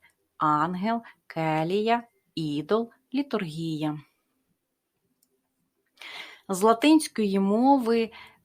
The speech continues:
прийшли до нас запозичення, які позначають медичні та юридичні поняття: операція, ординатор, юрист, консул, юнга. З французької мови,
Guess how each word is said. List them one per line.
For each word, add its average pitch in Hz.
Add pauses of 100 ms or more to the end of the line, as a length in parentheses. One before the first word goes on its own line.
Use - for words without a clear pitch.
прийшли 220
до 208
нас 202
запозичення, 214
які 196
позначають 202
медичні 202
та -
юридичні 165
поняття: 160 (100)
операція, 156 (240)
ординатор, 156 (320)
юрист, 160 (680)
консул, 165 (460)
юнга. 156 (2250)
З 214
французької 220
мови, 165